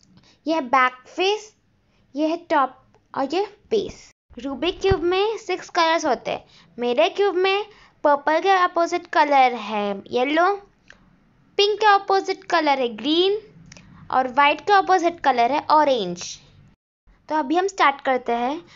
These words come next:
तो हमारा फर्स्ट स्टेप है कि हमें वाइट के अपोजिट जो कलर है वो लेना है। मेरे में वाइट के अपोजिट कलर है ऑरेंज, आपके में भी कोई डिफर कर सकता है।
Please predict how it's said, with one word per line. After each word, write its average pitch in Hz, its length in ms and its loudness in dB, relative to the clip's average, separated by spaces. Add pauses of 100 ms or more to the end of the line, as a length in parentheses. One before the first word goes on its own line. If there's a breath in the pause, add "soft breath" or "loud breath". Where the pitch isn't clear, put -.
(140)
तो 370 60 2
हमारा 370 300 4
फर्स्ट 302 360 0
स्टेप 359 320 -2
है 247 140 2
कि 285 360 -8 (280 loud breath)
हमें 277 360 -4
वाइट 269 400 0
के - 80 -2
अपोजिट 285 680 0
जो 359 140 0
कलर 254 400 2
है 269 300 -2 (340 loud breath)
वो 320 100 6
लेना 294 300 2
है। - 120 -6 (300 loud breath)
मेरे 254 320 2
में 339 320 -2
वाइट 269 400 0
के 370 60 2
अपोजिट 302 460 0
कलर 247 340 0
है 269 180 -2
ऑरेंज, 214 500 0 (440 loud breath)
आपके 285 360 2
में 339 200 0
भी 349 120 0
कोई 359 440 -2 (140)
डिफर 294 300 0
कर 381 200 2
सकता 277 380 -2
है। 135 140 -2